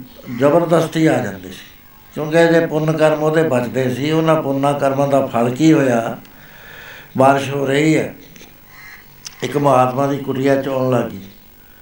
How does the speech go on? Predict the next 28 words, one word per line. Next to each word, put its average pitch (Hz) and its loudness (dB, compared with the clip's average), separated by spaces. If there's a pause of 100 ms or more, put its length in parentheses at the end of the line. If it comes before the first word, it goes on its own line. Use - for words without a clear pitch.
(500)
ਹੋਰ 127 2
ਤਾਂ 156 4
ਉਹਨੇ 175 2
ਕੁਛ 160 -6
ਨਾ 170 2
ਨਾਲ 165 4
ਲਿਆ, 165 4
ਇੱਕ 160 0
ਤੋਤਾ 143 0
ਸੀ। 131 -6
ਕਹਿੰਦੇ 147 -2
ਵੀ, 147 0
"ਚਲੋ, 139 -4
ਚਾਰ 135 0
ਦਿਨ 127 -4
ਰਹਿ 131 2
ਆਉਂਦੇ 143 2
ਆ, 131 -2
ਕਿਤੇ 123 -4 (100)
ਮੀਂਹ 117 -2
ਹਟ 113 -4
ਜੂਗਾ, 135 0
ਫੇਰ 123 0
ਆ 139 2
ਜਾਾਂਗੇ 139 -2
ਆਪਣੀ 131 -4
ਕੁਟੀਆ 123 -4
'ਚ।" 117 -8